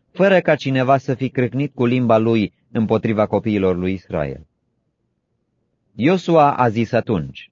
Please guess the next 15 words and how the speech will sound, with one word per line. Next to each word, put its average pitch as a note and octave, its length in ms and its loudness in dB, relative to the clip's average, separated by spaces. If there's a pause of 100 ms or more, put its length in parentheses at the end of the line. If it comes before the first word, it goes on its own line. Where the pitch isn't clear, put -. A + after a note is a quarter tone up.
(380)
"Deschideți E3 640 0
intrarea C3+ 420 2
peșterii, F#2+ 560 -2 (240)
scoateți E3+ 560 0
afară C3+ 320 2
din A#2 180 0
ea B2+ 140 0
pe B2+ 120 -2
cei C3 220 0
cinci B2 320 -4
împărați A2+ 560 2 (220)
și - 140 -4
aduceți-i A#2 480 0
la G#2+ 100 2
mine." E2+ 280 -4